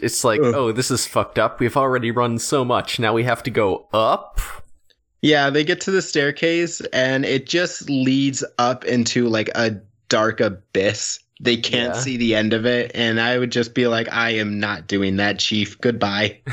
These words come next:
Speaker 1: <laughs> Yeah, but meanwhile, Gon and Killua are like,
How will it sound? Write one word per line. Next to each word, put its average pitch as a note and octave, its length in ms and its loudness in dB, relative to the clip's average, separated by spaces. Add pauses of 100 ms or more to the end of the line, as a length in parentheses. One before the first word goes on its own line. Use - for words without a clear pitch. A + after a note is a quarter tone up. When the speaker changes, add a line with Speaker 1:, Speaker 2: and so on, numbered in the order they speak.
Speaker 1:
<laughs> G3 1000 -6
Yeah, A2 300 4
but A#2 280 0
meanwhile, A#2+ 760 2
Gon C3 260 0
and A#2 160 -4
Killua A2+ 520 2
are G#2+ 180 0
like, G#2 340 -2